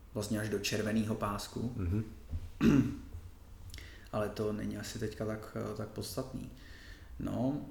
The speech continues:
Speaker 1: eh, co konkrétně ty lidi zajímá, když, když si teda řekl, že ptají se jako,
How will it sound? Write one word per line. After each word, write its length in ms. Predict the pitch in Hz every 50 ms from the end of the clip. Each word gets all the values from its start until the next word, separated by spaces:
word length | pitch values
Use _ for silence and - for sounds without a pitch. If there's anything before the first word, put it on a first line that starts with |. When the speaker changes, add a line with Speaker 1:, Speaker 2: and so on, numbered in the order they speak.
| - 110 110 110 107 110 110 117 113 110
Speaker 1:
eh, 60 | 113 - - - - - - - - - - - - - -
co 140 | - - 131
konkrétně 500 | - 202 226 - 277 208 151 - 127 120
ty 120 | 117 - 117
lidi 240 | 113 113 113 113
zajímá, 440 | 113 113 113 113 113 113 110 113 113
když, 360 | 107 104 - - - - - - - - - - - - - - - - - -
když 380 | 120 120 117 110 - - -
si 120 | - - 113
teda 280 | - - 113 113 110
řekl, 200 | 113 117 113 110
že 320 | 117 120 117 117 113 113 - - - - - - - - 135 -
ptají 200 | - - 120 123 123
se 140 | - - 127
jako, 420 | 123 120 - - 127 117 - -